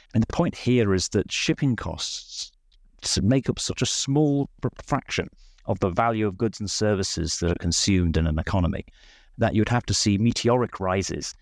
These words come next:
uh, for that to really move the needle at the macroeconomic level. And this is what we saw in twenty twenty-one and twenty twenty-two. So during the pandemic, we saw far larger increases in global spot rates.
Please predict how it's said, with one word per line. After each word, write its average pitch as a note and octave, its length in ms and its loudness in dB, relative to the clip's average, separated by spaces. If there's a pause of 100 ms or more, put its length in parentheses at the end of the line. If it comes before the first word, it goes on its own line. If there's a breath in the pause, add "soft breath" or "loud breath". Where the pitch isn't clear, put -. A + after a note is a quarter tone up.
(240 soft breath)
uh, F#2 80 0
for G2 120 0
that F#2 200 0
to F#2 140 -4
really F2+ 260 2
move F2+ 280 0
the F2 80 0
needle E2+ 340 0
at D#2 60 -6
the F2 80 0
macroeconomic E2+ 720 0
level. D#2+ 260 2
And B2 100 4
this D3+ 100 2
is C#3 100 0
what A2+ 120 2
we F#2 80 2
saw F#2+ 280 2
in F2 80 0
twenty - 260 -2
twenty-one E2+ 420 0
and E2 80 0
twenty F2 200 -6
twenty-two. - 480 -4
So - 200 -6
during D#3+ 220 2
the G#2 60 -2
pandemic, D#2+ 460 -2
we F2+ 80 -2
saw F2 200 -2 (100)
far C3 200 4
larger A2 460 4
increases - 480 -2
in E2 80 0
global D#2+ 300 0
spot - 340 -2
rates. - 380 0